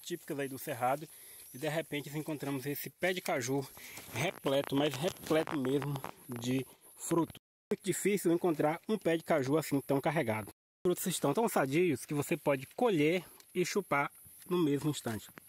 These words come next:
Pessoal, como é bom, como é maravilhoso experimentar o fruto assim, fresquinho, tirado do pé, como vocês estão vendo. Dois mil e vinte e três é a melhor colheita que estou fazendo.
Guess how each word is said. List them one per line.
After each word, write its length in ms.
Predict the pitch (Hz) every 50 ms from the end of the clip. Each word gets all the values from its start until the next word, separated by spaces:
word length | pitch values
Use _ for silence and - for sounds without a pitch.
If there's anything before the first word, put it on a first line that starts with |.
| - - - _ _ _ _ _ _ _ _ - - - - - - - - - - - - - - - - -
Pessoal, 360 | - 202 202 - 180 156 135 -
como 240 | - 185 196 208
é 40 | 202
bom, 200 | 151 143 156 160
como 200 | 160 - 175 170
é 40 | 165
maravilhoso 580 | 170 160 160 160 151 139 139 139 143 143 135 - - - - - - - - -
experimentar 440 | - - 170 165 165 160 - 165 156
o 60 | 147
fruto 300 | 139 - - 151 147 -
assim, 280 | 151 - - 131 131 120 - - - - - - - - - -
fresquinho, 560 | - - 214 214 214 - - - 147 151 151 151
tirado 500 | - - 202 151 135 131 131 131 139 139 - - - - - - - - - - - - - - - - - -
do 160 | 139 151 147 -
pé, 180 | - 147 131
como 200 | - - 135 127
vocês 260 | 131 135 - - 123
estão 260 | 127 120 - 160 143 117
vendo. 240 | 98 95 87 85 - _ _ _ _ _ -
Dois 140 | 180 160 165
mil 140 | 208 240
e 20 | 208
vinte 180 | 202 202 -
e 60 | - -
três 420 | 143 147 190 - 330 - - - - - - - - - - - - - - - - - _ -
é 80 | 151
a 60 | 170
melhor 240 | 196 190 170 180 190
colheita 360 | - 214 202 170 165 156 -
que 80 | - 160
estou 160 | 147 - 165
fazendo. 380 | 143 185 147 120 120 117 110